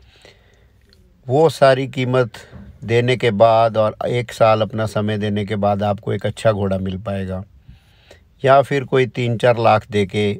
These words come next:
आप एक बार में ही अच्छा घोड़ा ले आएँ। ये अपने अपने शौक़ की बात है कि किसी को चार लाख वाला घोड़ा मज़ा दे रहा है, किसी को, जो हमारे जैसे लोग हैं जो प्रॉब्लम हॉर्सेस के साथ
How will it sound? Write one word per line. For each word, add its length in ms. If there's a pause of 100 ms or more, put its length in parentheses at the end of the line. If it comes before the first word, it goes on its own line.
(140)
आप 320
एक 220
बार 220
में 140
ही 80
अच्छा 280
घोड़ा 280
ले 200
आएँ। 180 (640)
ये 120
अपने 280
अपने 300
शौक़ 400
की 120
बात 320
है 200 (920)
कि 460 (960)
किसी 280
को 200
चार 300
लाख 240
वाला 240
घोड़ा 260
मज़ा 260
दे 220
रहा 100
है, 160
किसी 320
को, 340 (760)
जो 100
हमारे 360
जैसे 300
लोग 300
हैं 160
जो 100
प्रॉब्लम 400
हॉर्सेस 460
के 160
साथ 300